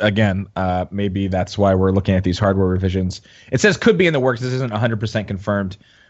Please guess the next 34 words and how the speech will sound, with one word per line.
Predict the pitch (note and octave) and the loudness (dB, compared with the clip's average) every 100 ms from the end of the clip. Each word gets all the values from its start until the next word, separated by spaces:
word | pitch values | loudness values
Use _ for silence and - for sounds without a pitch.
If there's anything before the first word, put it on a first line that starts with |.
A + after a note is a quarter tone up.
| - | -16
but, | F#2+ A2 G#2+ - G#2 | -2 2 2 -2 0
um, | G#2 G2 G2 F#2 F#2+ - _ _ _ _ - | 2 2 0 -2 -6 -10 _ _ _ _ -4
apparently | B2 C3 B2+ | 0 2 2
there's | A2+ A2+ | 2 0
over | G#2+ | 0
four | - A#2 | 0 0
hundred | A#2+ G#2+ | 0 2
thousand | A2+ G#2 G#2 | 2 2 -2
Steam | - G#2+ G#2 | -6 -6 -6
controllers | G2+ G#2 G2+ G2 | -4 -2 -2 0
out | F#2+ F2+ | 0 0
there | G2 | 2
at | F#2 | 2
real | G2+ G2+ | 2 0
ta-, | G#2 F#2+ - | 0 -2 -2
at, | F#2 - - | -4 -4 -4
at | C3 C3+ | -2 0
retailers | C3+ C3 A#2 A2+ | 0 2 2 2
or | G#2+ G#2+ | 0 -2
in | |
the | G#2 | -2
hands | G#2+ F#2+ | -4 -4
of | F#2 | -2
customers. | G#2+ G2 G2+ F#2+ F#2 - _ _ _ _ _ | -2 0 -4 -4 -6 -14 _ _ _ _ _
And | G2 F#2+ F#2+ | -2 0 -2
a | - | -4
timeline | - A#2+ A#2+ A2 G#2 | -2 0 4 2 2
hasn't | A2 G#2+ | 0 -2
been | G2+ | -4
specified, | - F#2+ F#2 G2 F#2 F2+ | -4 -4 -4 -2 -2 -2
but | F#2 G2 | -2 -2
they | F#2 | -2
did, | F#2+ - _ - | -4 -8 _ -4
um, | F#2 F2+ E2 | -2 0 -2